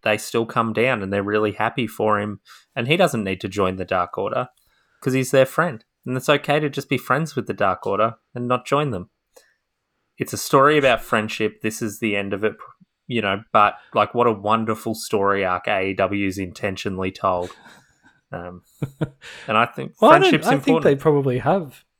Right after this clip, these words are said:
Speaker 2: I think they probably have intentionally told that story. I don't think Hangman Page will do, join the Dark Order. I think they'll just be
Speaker 1: Yeah.
Speaker 2: buddies.
Speaker 1: And I think that's great. Like, there should be
Speaker 2: Yeah,
Speaker 1: more of that.
Speaker 2: that's fine. There really should. It, not everything has to be so black and white,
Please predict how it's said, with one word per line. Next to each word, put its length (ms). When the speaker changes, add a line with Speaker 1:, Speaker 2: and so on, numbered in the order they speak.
Speaker 2:
I 80
think 140
they 100
probably 360
have 180
intentionally 480
told 280
that 160
story. 460
I 80
don't 180
think 180
Hangman 340
Page 280
will 60
do, 300
join 260
the 80
Dark 300
Order. 200
I 120
think 180
they'll 140
just 180
be 160
Speaker 1:
Yeah. 160
Speaker 2:
buddies. 260
Speaker 1:
And 80
I 60
think 160
that's 180
great. 300
Like, 160
there 80
should 160
be 80
Speaker 2:
Yeah, 80
Speaker 1:
more 140
of 80
that. 80
Speaker 2:
that's 140
fine. 340
There 120
really 240
should. 280
It, 160
not 200
everything 300
has 140
to 60
be 80
so 160
black 380
and 160
white, 360